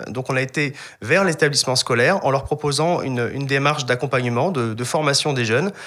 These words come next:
sur, euh, six séances pour emmener les jeunes à réaliser un match, un match d'impro dans le collège, mais avec objectif aussi, dans un temps, euh, plus ou moins long maintenant, de créer des intercollèges avec donc des matchs, euh, qui réuniront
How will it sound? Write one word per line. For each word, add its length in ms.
sur, 320
euh, 160
six 160
séances 600
pour 420
emmener 280
les 140
jeunes 260
à 140
réaliser 340
un 80
match, 400
un 80
match 180
d'impro 280
dans 160
le 100
collège, 480
mais 100
avec 200
objectif 340
aussi, 360
dans 280
un 220
temps, 340
euh, 40
plus 260
ou 20
moins 420
long 400
maintenant, 400
de 460
créer 600
des 260
intercollèges 800
avec 160
donc 140
des 100
matchs, 340
euh, 380
qui 180
réuniront 520